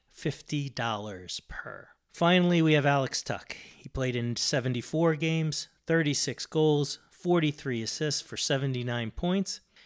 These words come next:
and his P S A ten pop count is one seventy-one, and it averages out at about seventy dollars.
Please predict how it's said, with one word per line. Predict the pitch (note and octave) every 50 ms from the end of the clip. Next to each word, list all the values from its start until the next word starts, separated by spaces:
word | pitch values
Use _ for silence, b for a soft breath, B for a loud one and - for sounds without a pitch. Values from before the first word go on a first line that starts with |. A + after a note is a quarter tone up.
| b b
and | - D3+ D3 D#3
his | G3+ G3+ G3+
P | - _ - D3+ D3
S | C3+ B2 -
A | C#3 B2+ A#2+
ten | - - C3+ B2+ A#2+
pop | - C3 C3 B2 - -
count | - C3 B2+ B2+ B2+
is | B2 A#2+ A2 A#2 B2+
one | B2 B2+ C3 C3
seventy-one, | B2 - - C3+ B2 A#2 A#2 A#2+ A#2 C3 C3+ C3+ C3 C#3 E3+ G3+ F#3+ C#3+ G#2+ G2+ F#2+ - - _ _ _ - -
and | E3+ F#3 E3+
it | E3 D#3+
averages | D#3 D#3 D#3 D3 D#3 D#3 C#3 D3 C#3+ B2+ A#2
out | A#2 B2 B2+ C3 - -
at | - C3+
about | C#3 B2+ - - A2 G#2+ A2+ A2+
seventy | - - - - - A#2+ A2+ A2 A2+ A#2+ A2+ B2+ C3
dollars. | B2 A2 A#2 G#2+ G2+ F#2+ F#2 F#2 E2 D#2+ F#2 - - -